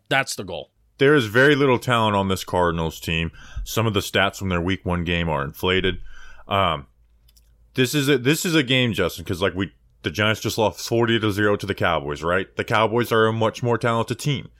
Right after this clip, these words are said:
Speaker 2: Some weird stuff happened in that. A blocked field goal for a touchdown. A pick six on a popped up interception.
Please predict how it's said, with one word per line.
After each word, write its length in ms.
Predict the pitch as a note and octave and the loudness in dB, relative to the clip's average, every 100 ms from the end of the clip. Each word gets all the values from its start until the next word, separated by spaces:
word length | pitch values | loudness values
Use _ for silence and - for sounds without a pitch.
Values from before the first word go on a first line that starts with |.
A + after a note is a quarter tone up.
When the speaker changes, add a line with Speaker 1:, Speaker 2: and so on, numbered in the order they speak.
| - - - | -20 -20 -18
Speaker 2:
Some 640 | - - F#2 G2 G2+ G2+ - | -8 -4 0 2 0 -2 -6
weird 360 | F#2 A#2 C3 - | -2 2 2 0
stuff 260 | - C#3 | -2 -2
happened 340 | - G#2+ - F#2+ | 0 -4 -2 -4
in 120 | F2 | -2
that. 140 | D#2+ | -2
A 40 | D#2 | -2
blocked 300 | G#2+ A2+ - | 0 0 0
field 260 | C3 C3+ | 0 2
goal 140 | A#2+ G#2+ | 2 0
for 160 | G#2+ | 0
a 40 | F#2 | -2
touchdown. 600 | G2+ F2+ - E2+ D2 C2 | -4 -6 -4 -6 -6 -8
A 80 | E2+ | -8
pick 260 | - C3 | -6 -6
six 300 | - C3+ - | -4 -4 -2
on 120 | B2+ | -4
a 40 | A2 | -4
popped 360 | - B2 A#2+ | -2 -2 0
up 160 | B2+ A#2+ | -2 -2
interception. 680 | B2 A#2 - B2 A#2+ - | -2 -2 0 0 0 -4